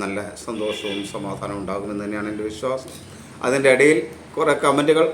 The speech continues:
അത് അനുകൂലമായിട്ട് വരുന്നതാണ്. എല്ലാ ദിവസവും ഞാനത് പോസ്റ്റ് ചെയ്യുന്നുണ്ട്. നിങ്ങളത് കേൾക്കാനായിട്ട് ശ്രമിക്കുക. അതിലും നിങ്ങൾ കമന്റ് ചെയ്യുക.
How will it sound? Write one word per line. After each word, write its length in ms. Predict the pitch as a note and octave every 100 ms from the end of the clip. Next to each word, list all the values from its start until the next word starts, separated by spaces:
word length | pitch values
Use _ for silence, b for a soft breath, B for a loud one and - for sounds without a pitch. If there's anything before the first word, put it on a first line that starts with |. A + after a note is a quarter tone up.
| -
അത് 340 | C#3+ D#3 D#3+ -
അനുകൂലമായിട്ട് 680 | C#3 D3 E3+ E3+ D3+ C3+ C3
വരുന്നതാണ്. 400 | A2+ A#2 A2 -
എല്ലാ 140 | - A#2
ദിവസവും 420 | A#2 A2+ D3 C#3
ഞാനത് 280 | A#2+ A2+ G#2
പോസ്റ്റ് 260 | G#2 G2 A2
ചെയ്യുന്നുണ്ട്. 320 | G#2+ G#2+ A#2 -
നിങ്ങളത് 280 | G2 F#2 F2+
കേൾക്കാനായിട്ട് 500 | F2+ E2+ F2+ E2+ E2
ശ്രമിക്കുക. 480 | E2 - F#2 F2 - - B B B B B B
അതിലും 340 | B2+ D#3 - -
നിങ്ങൾ 220 | A2 G#2+ G#2 G2+
കമന്റ് 300 | G#2+ G2+ G2
ചെയ്യുക. 380 | G2+ - G2 F2